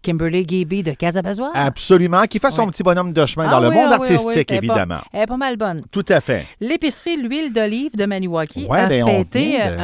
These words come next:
Speaker 2: de
Speaker 1: un an.
Speaker 2: Ben oui, c'est ça, on vient de souffler une bougie sur le
Speaker 1: Wow.
Speaker 2: gâteau très cher.
Speaker 1: C'est
Speaker 2: Donc,
Speaker 1: vrai que
Speaker 2: on
Speaker 1: ça
Speaker 2: est
Speaker 1: passe
Speaker 2: situé
Speaker 1: vite.
Speaker 2: sur la rue des Aublats.
Speaker 1: Mhm.
Speaker 2: Et, euh, l'épicerie, d'ailleurs, euh, les, les propriétaires en profitent pour remercier la ville de Maniwaki et les nombreux clients pour cette année remplie d'encouragement.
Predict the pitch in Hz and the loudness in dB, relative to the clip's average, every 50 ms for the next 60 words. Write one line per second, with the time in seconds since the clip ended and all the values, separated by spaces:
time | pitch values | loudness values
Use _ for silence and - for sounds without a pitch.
0 | 175 185 190 220 285 370 440 403 339 - 82 101 104 135 208 277 - - 143 - | -4 -2 -2 -4 -4 -6 -8 -8 -10 -10 -8 -6 -4 -2 -2 -2 -2 -2 -2 -2
1 | 226 233 143 160 190 160 - - 170 - - 220 202 170 131 127 143 139 101 123 | -2 0 0 -2 -2 -2 -2 -2 -2 -2 -2 -4 -4 -2 0 0 0 2 2 0
2 | 214 285 - - - 120 117 120 117 113 127 120 117 - - - 156 - 139 123 | -2 -4 -2 -2 -2 0 2 2 2 4 2 2 2 0 -2 -2 -2 -2 -2 0
3 | - - 170 208 262 285 - 143 123 139 160 185 170 - 143 135 127 131 151 156 | 2 2 2 2 2 0 -2 2 4 4 4 4 0 0 0 0 2 2 2 2
4 | - 156 147 - 156 170 214 - - 151 131 127 123 120 170 202 170 151 127 104 | 0 0 0 0 0 0 0 0 0 0 2 2 2 2 0 -2 -2 -2 0 0
5 | 127 117 107 95 117 143 208 - - 170 170 196 220 254 - 120 123 123 127 127 | 0 -2 0 0 0 0 0 -2 -4 -4 -2 -2 -2 -2 -2 0 2 2 2 4
6 | 120 117 117 113 113 110 113 135 131 - 143 123 - - 170 160 139 131 123 123 | 4 4 4 2 2 2 2 0 2 2 0 0 0 -2 -2 2 2 4 4 4
7 | 131 139 147 151 151 135 110 117 117 113 110 110 117 113 113 110 120 120 - - | 4 4 4 4 2 2 4 2 2 4 2 2 0 0 2 0 0 -2 0 0
8 | 139 - - 139 131 123 113 - 139 135 113 113 143 - - 113 101 - 135 120 | 0 0 0 0 0 0 0 0 -2 -2 -2 -2 -4 -2 -2 -4 -2 -4 -6 -6
9 | _ - 107 90 107 110 107 110 101 - - 147 131 110 98 98 117 123 123 107 | _ -2 -2 0 0 -2 -2 -2 -4 -4 -4 -2 -2 -2 -2 -2 -4 -4 -2 -2
10 | 104 101 98 95 101 95 87 90 87 82 - - 131 123 - - - - - 143 | -2 -2 -2 -2 -2 -2 -2 -2 -4 -4 -4 -4 -4 -4 -6 -12 -16 -14 -4 0
11 | 123 123 127 143 139 135 147 165 190 208 202 175 160 196 214 - - 170 165 156 | 2 4 6 6 4 4 4 2 2 2 2 4 4 4 4 4 0 -4 -2 -2
12 | 151 160 175 - - 135 104 - - 151 135 - 147 127 127 147 147 127 117 135 | -2 -2 -2 -4 -4 -6 -4 -2 -2 -2 0 2 0 0 2 0 -2 -2 -2 -4
13 | 139 127 - 160 151 131 123 117 - - 127 101 110 104 101 90 107 113 127 | -4 -4 -6 -6 -4 -2 -2 -2 -2 -2 -2 -2 -2 -2 -4 -4 -4 -4 -4